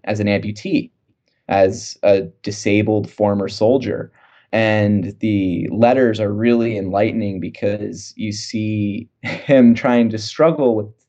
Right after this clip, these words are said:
how does he tell his family? How does he tell his girlfriend, uh, back home in Maine that, "Well, I'm not coming home the man that I went off to war as, uh, you know, I'm not coming home as a whole person." And so, um,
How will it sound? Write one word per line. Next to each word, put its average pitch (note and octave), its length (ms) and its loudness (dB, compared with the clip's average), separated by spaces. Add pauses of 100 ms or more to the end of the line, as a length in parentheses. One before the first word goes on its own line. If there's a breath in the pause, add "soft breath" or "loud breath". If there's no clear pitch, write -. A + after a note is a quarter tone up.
(200)
how A#2+ 260 -2
does A#2+ 220 -6
he A#2 120 -10
tell A2 480 -2 (240)
his G#2 360 -8
family? B2+ 540 -2 (360 soft breath)
How A2 80 -2
does A2+ 100 -2
he A2+ 80 -4
tell A2 280 2
his G#2 200 -6
girlfriend, G#2 760 2 (380 soft breath)
uh, G2 220 2
back F#2+ 300 0
home G#2+ 360 -2
in F#2+ 180 -6
Maine G2+ 600 -4
that, F#2+ 460 -2 (160)
"Well, G2 220 0
I'm G2 120 2
not G2+ 200 -2
coming G2 220 -2
home G#2 280 0
the F#2+ 60 -2
man F#2+ 280 0
that F#2 100 -2
I F2+ 100 0
went F2+ 200 -2
off - 400 -6 (180)
to - 100 -8
war G#2+ 540 2 (320 loud breath)
as, F#2 540 -2
uh, F2+ 220 -2
you - 140 -6
know, F2 120 -4
I'm F#2 80 -4
not - 160 -6
coming G#2+ 220 -2
home G#2 220 0
as G2 100 -2
a - 40 -4
whole G2 220 -4
person." A2+ 540 -2
And A#2 160 -4
so, F#2+ 420 4 (420 soft breath)
um, G2 440 0